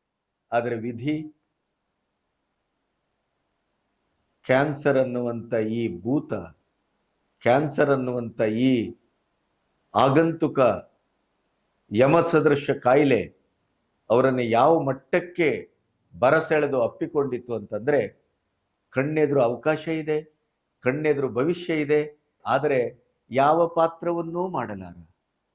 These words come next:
ಯಾವುದನ್ನೂ ಒಪ್ಪಿಕೊಳ್ಳಲಾರ. ಅನುರಣಿತ ಉಂಡಂಥ ಅನಾರೋಗ್ಯ, ನಿತ್ಯವೂ ಆಸ್ಪತ್ರೆ, ನಿತ್ಯವೂ ಶ್ರಮ, ಊದುಕೊಳ್ಳುವ ಹೊಟ್ಟೆ,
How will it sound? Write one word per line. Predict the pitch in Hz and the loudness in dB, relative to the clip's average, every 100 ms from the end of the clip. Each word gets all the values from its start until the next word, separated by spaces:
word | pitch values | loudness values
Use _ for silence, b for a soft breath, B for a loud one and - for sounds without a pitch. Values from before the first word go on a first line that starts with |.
| _ _ _ _ 117 | _ _ _ _ 2
ಯಾವುದನ್ನೂ | 139 165 180 180 175 180 196 | 4 6 4 2 -2 -2 0
ಒಪ್ಪಿಕೊಳ್ಳಲಾರ. | 190 165 151 127 113 101 92 82 82 _ _ _ _ _ _ _ _ _ _ _ _ _ 123 | 0 -2 -4 -4 -4 -4 -8 -14 -20 _ _ _ _ _ _ _ _ _ _ _ _ _ 0
ಅನುರಣಿತ | 143 180 175 175 185 185 170 | 4 4 4 2 0 0 0
ಉಂಡಂಥ | 156 143 139 139 131 117 107 - | 0 -4 -6 -6 -4 -4 -4 -10
ಅನಾರೋಗ್ಯ, | 104 120 120 104 80 87 78 _ _ _ _ _ _ _ _ _ _ - | -4 -2 -2 -4 -10 -18 -18 _ _ _ _ _ _ _ _ _ _ -2
ನಿತ್ಯವೂ | 147 175 175 185 175 175 165 | 0 0 2 2 4 4 4
ಆಸ್ಪತ್ರೆ, | 131 - - 104 95 82 78 _ _ _ _ _ _ _ - | 2 -2 -14 -14 -16 -18 -20 _ _ _ _ _ _ _ -4
ನಿತ್ಯವೂ | 151 156 190 170 170 170 | -2 0 2 2 4 2
ಶ್ರಮ, | - 127 110 101 82 - _ _ _ _ _ - | 0 -4 -4 -6 -12 -18 _ _ _ _ _ -2
ಊದುಕೊಳ್ಳುವ | 156 185 175 165 156 143 139 | 2 4 2 0 2 2 2
ಹೊಟ್ಟೆ, | - 113 _ 107 | 0 -12 _ -10